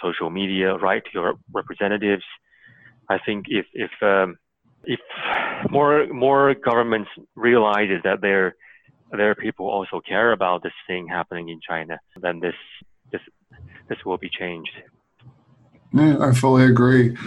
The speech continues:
Speaker 2: I'm gonna link to, to everything that you mentioned there. I'm also gonna link to an extra report. Uh, it's by a guy, Torsten Trey of, uh, Doctors Against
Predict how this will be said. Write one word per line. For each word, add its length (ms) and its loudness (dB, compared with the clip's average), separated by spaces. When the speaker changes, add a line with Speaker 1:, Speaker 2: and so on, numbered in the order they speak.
Speaker 2:
I'm 100 4
gonna 160 4
link 280 4
to, 260 4
to 120 4
everything 800 4
that 220 0
you 80 8
mentioned 420 6
there. 120 4
I'm 100 4
also 220 4
gonna 160 6
link 220 6
to 80 4
an 60 4
extra 320 2
report. 580 2
Uh, 300 2
it's 100 -6
by 220 0
a 260 0
guy, 200 -2
Torsten 440 2
Trey 420 2
of, 200 -2
uh, 160 -4
Doctors 480 0
Against 640 -6